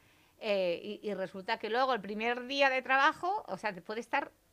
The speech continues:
haciéndolo en montones de casas gratis, voy el primer día, me encontré me contratan y, y no fui capaz de que me veía. Yo decía, "Qué trabajo más importante de tener una seguridad tremenda", ¿no? Porque te metes dentro de las casas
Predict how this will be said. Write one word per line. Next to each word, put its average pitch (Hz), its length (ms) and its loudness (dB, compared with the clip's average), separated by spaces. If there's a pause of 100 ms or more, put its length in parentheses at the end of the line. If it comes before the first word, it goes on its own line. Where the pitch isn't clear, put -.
(600)
haciéndolo 247 380 -2
en 277 60 -2
montones 254 400 -2
de 277 80 0
casas 196 420 -2
gratis, 285 400 0 (340)
voy 254 200 4
el 262 80 4
primer 240 260 -2
día, 220 160 2
me 214 80 -4
encontré 233 380 -2 (500)
me 226 180 -2
contratan 262 500 0
y, 262 240 -10
y 277 80 0
no 294 120 0
fui 349 180 -6
capaz 285 560 2 (240)
de 220 160 0
que 208 80 -6
me 185 160 -2
veía. 214 240 -2
Yo 233 120 -4
decía, 180 300 -4
"Qué - 100 -12
trabajo 294 580 0 (420)
más 220 300 0
importante 254 800 -2
de 240 120 -4
tener 196 280 -8
una 247 180 -4
seguridad 190 560 -8 (140)
tremenda", 220 520 -4
¿no? 277 240 -10
Porque 190 420 -6 (460)
te 214 100 -8
metes 214 280 -6
dentro 226 280 -8
de 190 80 -10
las 160 220 -4
casas 240 540 -2